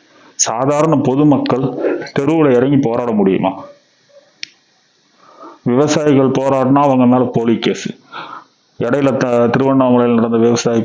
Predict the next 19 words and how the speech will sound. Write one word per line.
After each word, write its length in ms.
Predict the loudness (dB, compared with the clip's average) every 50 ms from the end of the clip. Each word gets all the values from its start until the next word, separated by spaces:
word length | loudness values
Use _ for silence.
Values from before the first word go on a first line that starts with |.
| -2
போராட்டம், 400 | -2 -2 -2 -2 -2 -4 -8 -8 -8 -16 _ -8 -6 -4 -2 -2 -2 -2 -4 -6 -8 -8 -8 -6 -2
உங்க 140 | 0 0 2 2 2
மாநாட்டுக்கு 480 | 2 2 2 2 2 2 0 0 0 2 2
நீங்க 160 | 4 4 4 4 2 2
மண்ணு 200 | 2 2 2 0 0
கொண்டு 180 | -2 -2 0 0 2
வந்து 160 | 2 2 2 2 2
நிலவுனதை 440 | 2 2 2 0 2 2 2 2 2 2 2
எதிர்த்து 300 | 2 2 2 0 -2 -4 -4 -4
போராடின 400 | -2 0 0 0 0 0 -2 -2 -2
போ-, 420 | -2 -2 0 0 0 0 0 0 -2 -4 -8 _ _ -20 -18 -14 -14 -14 -14 -14 -14 _ -6
போலீஸ்காரங்க, 680 | -2 -2 -2 -2 0 -2 -2 0 0 0 0 0 -2 -2 -4 -10 -8 -6 -4
அதாவது 320 | 0 0 2 2 2 2 2 2
விவசாயிகள், 600 | 2 2 2 0 -2 0 0 0 2 2 0 -2 -6 -10 -16 -16 -16 -14 -14 -10 -10 -8
அவங்க 200 | -4 0 0 2 4 4
மேல 140 | 2 2 0 0
கேஸ், 220 | 0 -2 -2 -4 -6 -10 -8 -6
போலி 200 | -2 0 0 0 2 0
கேஸ். 180 | 0 -2 -2